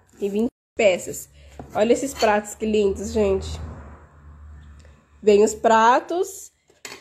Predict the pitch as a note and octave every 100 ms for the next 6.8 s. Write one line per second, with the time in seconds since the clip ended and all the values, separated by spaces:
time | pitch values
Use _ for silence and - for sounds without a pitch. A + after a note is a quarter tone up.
0 | - - - G3+ G#3 G#3 G3+ G#3 - A3+
1 | G#3+ A3 A3+ F#3+ G#3 G#3+ G#3 G3+ G3 G3+
2 | - G#3 G#3+ G#3+ G3+ G3 G3+ A3 C4+ C#4+
3 | C#4 - G#3 G#3+ G#3 G3+ A#3 G#3 G#3+ F#3+
4 | F#3 G3 B3+ G4 - - - - G#3+ A3
5 | A#3 A3 G#3 G3+ - G#3+ A3+ G#3 A#3 G#3+
6 | G#3+ A3 G#3+ G#3+ G#3+ - -